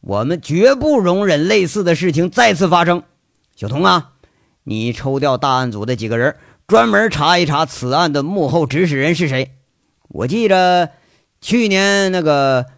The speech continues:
凤城锦绣娱乐城有过两次这样的争斗事件，看一看能不能并案啊。如果真是个有组织的犯罪团伙的话，直接打掉他。“是，吴局。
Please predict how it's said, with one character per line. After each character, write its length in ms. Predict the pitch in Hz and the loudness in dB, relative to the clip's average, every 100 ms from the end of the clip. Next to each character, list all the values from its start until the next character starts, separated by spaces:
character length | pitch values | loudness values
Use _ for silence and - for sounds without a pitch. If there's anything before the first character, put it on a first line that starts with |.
| _ | _
凤 300 | - 214 175 | -6 -2 -2
城 240 | 151 190 | -2 -2
锦 260 | 143 131 113 | -4 -6 -4
绣 240 | 120 202 | -2 0
娱 140 | 147 170 | 0 2
乐 160 | 190 | 2
城 260 | 139 127 175 | 0 -2 -4
有 220 | 156 107 | -4 -4
过 160 | 139 185 | 0 0
两 260 | 131 85 | 0 -6
次 220 | 107 170 143 | -6 -4 -2
这 80 | |
样 180 | 147 139 | -2 -2
的 80 | 123 | -4
争 180 | 127 139 | -4 -4
斗 140 | 147 | -4
事 160 | 131 131 | -4 -4
件， 240 | 135 120 _ _ _ | -4 -6 _ _ _
看 280 | 202 226 202 | 0 2 2
一 40 | |
看 280 | 180 185 - | 0 0 -4
能 180 | - 185 | -4 -2
不 60 | |
能 160 | 202 196 | 0 0
并 160 | 214 202 | 0 2
案 200 | 214 170 | 0 2
啊。 260 | 202 156 _ _ _ _ _ | 0 0 _ _ _ _ _
如 380 | - 95 139 175 | -14 -10 -6 -6
果 240 | 90 71 | -8 -10
真 400 | 90 156 175 190 | -6 -2 -2 -2
是 240 | 175 170 135 | -2 -4 -2
个 160 | 110 | -2
有 260 | 98 104 190 | -4 -2 -2
组 300 | 139 101 87 | -4 -8 -6
织 120 | 127 | -4
的 120 | 156 | -4
犯 340 | 135 - 160 131 | -4 -2 -2 -2
罪 180 | 147 127 | -4 -4
团 280 | 104 147 | -4 -6
伙 240 | 143 92 98 | -6 -8 -6
的 80 | 123 | -2
话， 340 | 139 123 101 - _ _ _ | 0 0 -4 -10 _ _ _
直 160 | - 226 | -2 2
接 140 | 247 | 2
打 160 | 233 214 | 2 2
掉 180 | 262 240 | 4 4
他。 220 | 180 - _ _ _ _ _ _ _ _ _ | 0 -4 _ _ _ _ _ _ _ _ _
“是， 320 | - - 320 - _ - | -16 -2 -2 -2 _ -10
吴 180 | 185 | -6
局。 220 | 185 202 | -4 -4